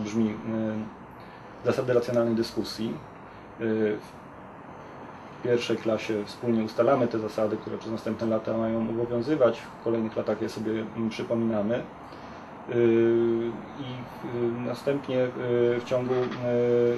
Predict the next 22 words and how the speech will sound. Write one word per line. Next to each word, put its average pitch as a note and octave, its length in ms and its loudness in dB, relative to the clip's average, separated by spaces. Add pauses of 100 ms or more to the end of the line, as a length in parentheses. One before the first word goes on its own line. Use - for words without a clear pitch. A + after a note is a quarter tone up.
(640)
tych - 460 -14
trzech - 320 4
lat, A#2 360 2 (760)
y, - 20 -10
w A#2+ 40 -6
liceum, A#2+ 420 4
y, E3+ 60 -4 (840)
przynajmniej C3+ 380 4
raz D#3 280 6
w G#2+ 220 -4
miesiącu A2 560 2
staram A#2 360 4
się, B2 140 -4
y, A#2 460 2
prowadzić A2+ 460 2
zajęcia, A2+ 640 2
których - 240 -6
temat A2+ 260 0
brzmi A2 280 -2
współczesne A#2+ 560 -2
problemy A2+ 340 2
moralne. G#2+ 480 6